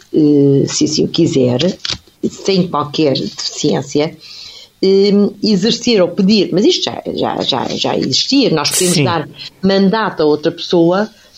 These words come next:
Speaker 1: para, em determinadas circunstâncias, essa pessoa agir em nosso nome. Porventura, porque nós, eh, nos ausentamos, porventura,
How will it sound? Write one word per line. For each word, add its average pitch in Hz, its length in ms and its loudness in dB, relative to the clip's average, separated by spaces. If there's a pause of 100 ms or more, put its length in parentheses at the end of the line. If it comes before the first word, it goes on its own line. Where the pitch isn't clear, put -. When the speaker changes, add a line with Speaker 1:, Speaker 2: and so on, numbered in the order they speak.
(340)
Speaker 1:
para, 202 360 0
em 233 100 4
determinadas 180 340 -2
circunstâncias, 196 840 -2
essa 202 240 -2
pessoa 208 240 -2
agir 202 160 0
em 208 80 2
nosso 214 300 -2
nome. 202 220 0 (680)
Porventura, 202 640 2
porque 185 360 -4
nós, 170 460 0
eh, 151 340 2
nos 151 240 0
ausentamos, 185 840 0
porventura, 160 720 0